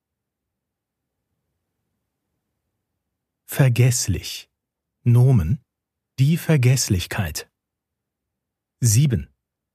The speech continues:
Wie nennt man einen Ort, an dem ältere Menschen wohnen und Hilfe bekommen?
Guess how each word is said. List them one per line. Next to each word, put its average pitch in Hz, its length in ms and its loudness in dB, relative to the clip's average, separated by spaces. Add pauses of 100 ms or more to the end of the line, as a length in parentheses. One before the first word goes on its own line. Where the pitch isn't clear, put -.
(140)
Wie 175 200 2
nennt 214 380 2
man 190 140 2
einen 120 340 2
Ort, 135 560 0
an 143 160 2
dem 127 220 2
ältere 143 460 2
Menschen 101 600 2
wohnen 135 480 2
und 190 220 0
Hilfe 131 460 2
bekommen? 90 600 -2